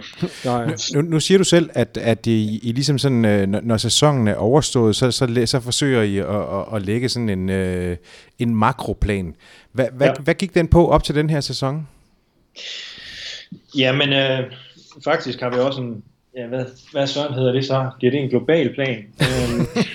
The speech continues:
Speaker 1: <laughs>
Speaker 3: det er endnu
Speaker 1: En
Speaker 3: højere,
Speaker 1: un-,
Speaker 3: men det er sådan
Speaker 1: universel
Speaker 3: mere
Speaker 1: plan.
Speaker 3: <laughs> det er mere sådan på, øhm,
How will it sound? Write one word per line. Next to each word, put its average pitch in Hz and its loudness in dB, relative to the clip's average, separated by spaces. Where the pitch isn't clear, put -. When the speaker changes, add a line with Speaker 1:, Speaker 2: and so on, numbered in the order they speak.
Speaker 1:
<laughs> - -6
Speaker 3:
det 156 2
er 160 -2
endnu 185 4
Speaker 1:
En 151 0
Speaker 3:
højere, 156 8
Speaker 1:
un-, 220 0
Speaker 3:
men 214 8
det 196 6
er 185 8
sådan 226 8
Speaker 1:
universel 233 2
Speaker 3:
mere 175 2
Speaker 1:
plan. 165 4
Speaker 3:
<laughs> - -10
det 165 2
er 165 -2
mere 170 0
sådan 151 -2
på, 135 -2
øhm, 120 -4